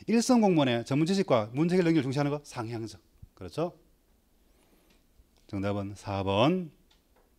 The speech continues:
그다음 구 번 문제. 구 번에, 어, 조직 구성 원리에 대한 설명으로 옳지 않은 거.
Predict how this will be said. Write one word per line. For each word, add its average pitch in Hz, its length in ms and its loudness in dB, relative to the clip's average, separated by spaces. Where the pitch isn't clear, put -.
그다음 127 180 -8
구 160 120 -2
번 160 100 4
문제. 139 520 0
구 98 120 -10
번에, 90 360 -6
어, 117 240 -2
조직 196 260 2
구성 160 300 2
원리에 196 280 6
대한 147 140 2
설명으로 135 320 0
옳지 160 220 -2
않은 143 180 2
거. 110 220 -4